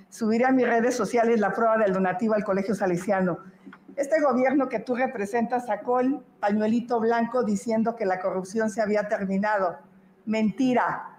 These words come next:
Hoy la corrupción está peor que nunca. Tu plan C es un plan C de corrupción. Por lo tanto, yo voy a tirar el pañuelito blanco a la basura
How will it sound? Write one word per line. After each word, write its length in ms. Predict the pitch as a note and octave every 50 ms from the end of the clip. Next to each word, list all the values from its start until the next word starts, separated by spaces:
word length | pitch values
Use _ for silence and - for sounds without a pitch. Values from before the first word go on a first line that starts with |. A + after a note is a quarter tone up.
| -
Hoy 200 | - - B3 C4+
la 160 | C#4+ C#4+ C#4 C#4
corrupción 600 | C#4+ A#3 G3 G3+ G3 G3 G3 - B3+ B3+ B3+ C4 C4 - -
está 540 | A3 G#3+ - - - A#3+ B3 C4 B3+ B3+ B3+
peor 400 | C4 A#3 A#3 B3 B3+ C4 B3+ B3+
que 140 | - B3+ A3+
nunca. 680 | A3 A3+ B3+ C#4 C#4 C4 - - F3+ D#3 - - - - _ _ _ _
Tu 180 | - B3 A3 A#3+
plan 340 | - C4 C4+ C#4 D4 D4+ D4
C 640 | D4 - C4+ C4 C4 C4+ D4 E4+ - - - - -
es 140 | B3 A#3+ A3+
un 200 | C#4+ C#4 C4+ C#4
plan 280 | C#4 B3+ C4 C4+ C#4 C4
C 320 | C#4 - C#4 C4+ C4+ C4+
de 200 | C4+ C#4 B3+ C#4
corrupción. 1200 | - G#3+ A3 G#3 G3+ F#3+ G3 G3+ G3 F#3+ F3+ - - - B3 B3 C4 C#4 C#4 C4+ B3 G#3 - - - - - - - - _ _
Por 160 | - A3 A3
lo 160 | G#3+ A3 A3 G#3+
tanto, 680 | - C4+ C#4+ D4 D4 D4 D4+ D4+ D#4 D4+ D4+ - - - G3+
yo 100 | B3 B3+
voy 140 | C#4 C4
a 160 | C4+ C#4 C4+ C#4
tirar 340 | C4 A3+ G#3 A#3 A#3 A#3+
el 180 | A#3+ A#3+ A3 G3+
pañuelito 560 | - G#3+ G#3+ G#3+ A3 A3+ A#3+ C4+ - - B3+
blanco 540 | A#3+ A#3+ A#3+ B3 B3 A#3+ A#3+ A3+ G3 - -
a 120 | - G#3 A3
la 180 | A#3+ C4 D4
basura 680 | D4 C#4+ B3 - - - A#3+ A#3 A#3+ A#3+ A#3+ - B3 -